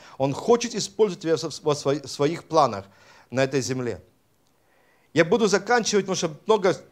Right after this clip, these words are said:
чего хотел сказать, но скажу такую простую вещь, что дьявол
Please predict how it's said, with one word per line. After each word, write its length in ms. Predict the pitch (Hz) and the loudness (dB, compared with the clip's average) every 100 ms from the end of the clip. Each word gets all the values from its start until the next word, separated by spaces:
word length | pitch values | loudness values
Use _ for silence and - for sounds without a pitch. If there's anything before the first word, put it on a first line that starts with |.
| - | -18
чего 240 | 139 160 170 | -4 0 2
хотел 360 | 156 147 160 | 0 0 -4
сказать, 640 | 135 - 131 175 139 - - _ _ _ _ _ _ _ _ - | -2 -4 0 2 2 -2 -20 _ _ _ _ _ _ _ _ -4
но 300 | 151 170 - 151 | 2 2 2 -8
скажу 400 | 123 - 175 175 | -6 -2 -2 0
такую 340 | 175 165 180 156 | 0 0 0 0
простую 480 | - - - 190 | 0 -2 -6 -6
вещь, 320 | 170 131 - - _ - - - - | -4 -6 -6 -16 _ -20 -20 -20 -8
что 640 | - - 160 151 143 123 - _ _ _ _ _ _ _ _ _ | -6 2 6 8 6 0 -10 _ _ _ _ _ _ _ _ _
дьявол 760 | 95 127 214 254 180 147 156 | -6 4 6 6 6 4 2